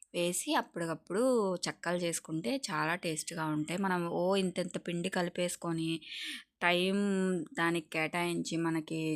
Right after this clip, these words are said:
చేతులు నొప్పులు పెట్టి చేసేదానికన్నా అప్పటికప్పుడు కొంచెం పిండితో చేసుకుంటే పిల్లలు వచ్చినప్పుడు స్కూల్ నుంచి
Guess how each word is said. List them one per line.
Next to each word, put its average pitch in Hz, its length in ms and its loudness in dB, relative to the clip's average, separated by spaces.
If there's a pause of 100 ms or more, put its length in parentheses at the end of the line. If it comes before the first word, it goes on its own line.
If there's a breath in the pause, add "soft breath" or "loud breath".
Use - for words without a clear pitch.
చేతులు 165 380 0
నొప్పులు 165 320 -2
పెట్టి 156 400 -6
చేసేదానికన్నా 151 920 -2
అప్పటికప్పుడు 190 480 -6
కొంచెం 220 440 2
పిండితో 190 340 0
చేసుకుంటే 160 640 -4
పిల్లలు 156 340 -4
వచ్చినప్పుడు 151 560 -6
స్కూల్ 160 320 -2
నుంచి 156 360 0